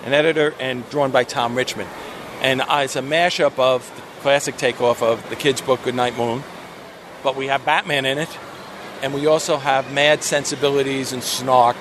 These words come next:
and visualness. So it's fun if you're four years old. You'll enjoy it. It's fun for the parent who's reading it to the four-year-olds rather than just the same Goodnight Moon all the time. And it's also fun for a longtime fan who might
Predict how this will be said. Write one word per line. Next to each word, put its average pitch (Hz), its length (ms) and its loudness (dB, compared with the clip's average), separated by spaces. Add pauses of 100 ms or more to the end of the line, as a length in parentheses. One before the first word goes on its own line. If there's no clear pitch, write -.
(160)
and 123 260 0 (500)
visualness. 147 800 2 (360)
So 143 520 4 (640)
it's 135 220 -2
fun 175 480 4
if 139 140 -6
you're 127 80 -2
four 151 260 0
years 170 220 2
old. 180 240 2 (840)
You'll 135 220 2
enjoy 143 300 4
it. 170 140 -2 (100)
It's 139 160 -6
fun 151 180 0
for 143 120 -8
the 123 100 -8
parent 147 380 -2
who's 135 200 -8
reading 175 260 0
it 131 100 0
to 135 100 -2
the 123 80 0
four-year-olds 123 720 2
rather 127 240 4
than 120 140 -2
just 127 180 -2
the 127 60 -4
same 127 340 0
Goodnight 123 340 2
Moon 120 200 0
all 117 120 0
the 107 60 -6
time. 117 200 -2 (480)
And 139 160 0
it's 143 140 -2
also 160 300 4
fun 131 400 2 (260)
for 143 140 0
a 135 40 4
longtime 143 520 4
fan 127 480 0 (420)
who 139 100 -4
might 139 400 2